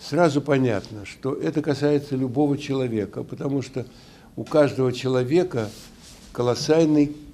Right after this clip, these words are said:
киноархив памяти. И детские какие-то случаи с мамой, с папой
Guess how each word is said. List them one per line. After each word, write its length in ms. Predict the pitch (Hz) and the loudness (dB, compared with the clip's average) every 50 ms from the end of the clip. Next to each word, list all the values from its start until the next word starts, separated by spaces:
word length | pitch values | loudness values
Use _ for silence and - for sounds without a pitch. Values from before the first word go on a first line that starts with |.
| - - - | -20 -20 -4
киноархив 880 | - 143 139 131 135 131 127 135 131 - - - 147 139 135 - - - - - - - - - - | 0 2 4 4 4 4 4 2 0 -4 0 0 0 0 0 -4 -12 -18 -20 -20 -20 -20 -20 -8 -2
памяти. 500 | 131 127 120 110 107 98 - - - - - - - - - - - - - - - - - - - - | 0 0 0 0 -2 -4 -6 -10 -14 -14 -16 -20 -20 -20 -20 -20 -20 -20 -20 -20 -20 -20 -20 -20 -18 -10
И 100 | - 113 | -10 -8
детские 840 | 104 95 92 131 175 185 185 - - - - 131 127 120 113 117 - - - - - - - - - - - | -8 0 6 6 6 6 6 2 -4 -6 -4 -4 -2 -2 -4 -6 -8 -12 -20 -20 -20 -20 -20 -20 -20 -10 -4
какие-то 720 | - 123 123 - - 147 151 147 127 - - - 107 101 | -4 -4 -4 0 4 6 6 6 6 4 0 -4 -6 -6
случаи 580 | - - - 143 143 139 123 - - - 107 101 | -6 -2 0 2 2 2 0 -2 -4 -6 -6 -6
с 160 | 95 - - | -6 -6 -4
мамой, 340 | 123 131 127 120 110 110 107 | 0 0 2 2 0 -2 -6
с 80 | - | -8
папой 480 | - - 127 127 120 113 - - 101 92 | -6 -2 0 2 2 0 -2 -8 -14 -14